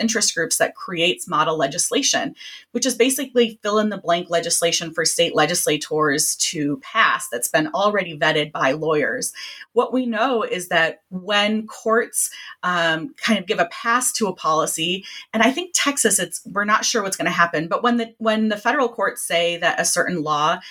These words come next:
passes constitutional muster, we see a number of states then very quickly turn to adopt those policies.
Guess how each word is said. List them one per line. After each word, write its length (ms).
passes 380
constitutional 640
muster, 500
we 140
see 300
a 160
number 260
of 80
states 380
then 160
very 200
quickly 680
turn 340
to 180
adopt 380
those 220
policies. 680